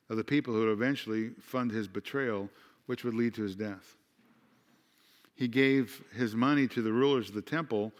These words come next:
that it, he at one time had cleansed, two times in his ministry, he cleansed because of their all, because of their unright-, unrighteous practices of selling, uh,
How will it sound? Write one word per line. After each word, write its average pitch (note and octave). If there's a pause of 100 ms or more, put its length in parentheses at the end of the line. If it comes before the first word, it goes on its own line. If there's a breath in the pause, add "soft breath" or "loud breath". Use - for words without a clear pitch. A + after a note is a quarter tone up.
(540 loud breath)
that B2
it, B2+
he D3
at B2
one C3+
time B2+
had A2
cleansed, A#2+
two C3+
times A2+
in A2
his G2+
ministry, A2
he A2+
cleansed A2+ (640 soft breath)
because B2
of A#2+
their A#2+
all, C3
because B2
of B2
their B2
unright-, C3 (280)
unrighteous A#2+
practices B2
of G2+
selling, A#2+ (640 loud breath)
uh, A2+